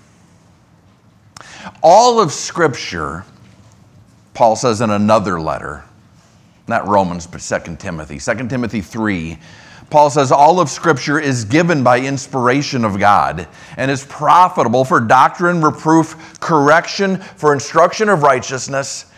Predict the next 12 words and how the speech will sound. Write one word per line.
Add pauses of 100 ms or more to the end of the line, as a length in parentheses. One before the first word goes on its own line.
(200)
that
the
man
of
God
may
be
complete,
thoroughly
equipped (320)
for
every